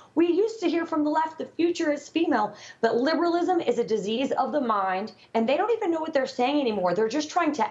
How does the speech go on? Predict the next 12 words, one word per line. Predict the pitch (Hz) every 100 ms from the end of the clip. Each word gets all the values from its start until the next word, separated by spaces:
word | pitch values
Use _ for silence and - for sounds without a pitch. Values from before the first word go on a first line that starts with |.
| -
out-woke | 226 277 - 220 247 269 - -
each | 226 233 -
other | 226 240 180 185 - - - -
to | 240
see | 277 247
how | 214 254 254
far | 302 254 240 254
left | 214 214 - - - - - -
they | 220 240
can | 285
take | 233 233 240
America, | 196 180 196 185 254 277